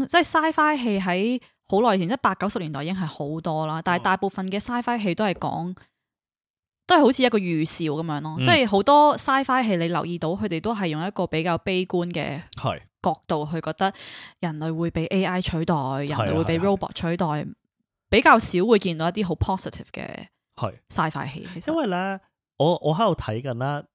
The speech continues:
Speaker 2: 之後，which is 我都有 meanwhile 喺度做緊 research 嘅時候問過呢個問題，就係點解我哋一定要portrayA I做一個 baddies？
Speaker 1: 係。
Speaker 2: 即係呢，我，呃，喺度做緊 research 嘅時候就話，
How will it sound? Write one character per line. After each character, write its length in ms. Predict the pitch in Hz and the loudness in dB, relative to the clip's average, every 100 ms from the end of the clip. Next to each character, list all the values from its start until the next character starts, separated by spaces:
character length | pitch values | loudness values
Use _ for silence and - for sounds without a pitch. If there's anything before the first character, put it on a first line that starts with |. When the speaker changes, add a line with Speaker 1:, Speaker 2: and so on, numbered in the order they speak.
| _ | _
Speaker 2:
之 180 | - 247 | -2 0
後， 260 | 156 117 _ | 2 0 _
which 280 | 165 208 - | -4 -4 -2
is 80 | 113 - | -6 -2
我 120 | 117 | -2
都 140 | 185 | -2
有 540 | 202 120 95 101 107 - | -4 -2 -2 -2 -4 -8
meanwhile 400 | 143 160 170 117 | -6 -4 -2 -2
喺 20 | 131 | -2
度 140 | 147 | -4
做 200 | 110 107 | -2 -4
緊 60 | 135 | -4
research 400 | 98 - 127 - | -8 -4 -6 -4
嘅 160 | 110 | -10
時 80 | - | -10
候 60 | 85 | -12
問 220 | 92 85 | -12 -12
過 100 | 98 | -12
呢 120 | 110 | -10
個 120 | 131 95 | -10 -14
問 60 | |
題， 180 | 92 82 | -14 -16
就 140 | - | -14
係 20 | 87 | -16
點 200 | - 87 123 175 | -14 -16 -16 -14
解 260 | 98 120 - | -14 -14 -14
我 120 | 95 | -16
哋 200 | 104 95 | -14 -14
一 20 | |
定 180 | 135 104 92 | -14 -16 -16
要 100 | 95 | -14
portrayA 1300 | - 95 87 - 143 123 123 120 _ _ - 120 120 | -12 -12 -14 -8 -6 -6 -8 -12 _ _ -8 -6 -4
I 160 | 110 117 | -6 -6
做 200 | - 95 | -6 -6
一 20 | |
個 100 | 101 | -8
baddies？ 600 | - 95 - - - - _ _ - | -6 -8 -8 -16 -18 -20 _ _ -2
Speaker 1:
係。 240 | 190 175 - | -2 -2 -4
Speaker 2:
即 80 | |
係 60 | 254 | -2
呢， 120 | 214 226 _ - _ _ - | -2 -4 _ -20 _ _ -4
我， 440 | 110 117 135 - _ _ _ _ _ - | 0 4 2 0 _ _ _ _ _ -8
呃， 260 | 110 104 | -6 -4
喺 120 | 104 196 | -2 0
度 100 | 185 | 2
做 180 | 127 | 2
緊 40 | 139 | 0
research 340 | 120 151 160 117 | -2 -2 -2 -4
嘅 60 | 98 | -6
時 80 | 92 | -6
候 60 | |
就 160 | 95 95 | -6 -4
話， 180 | 90 | -4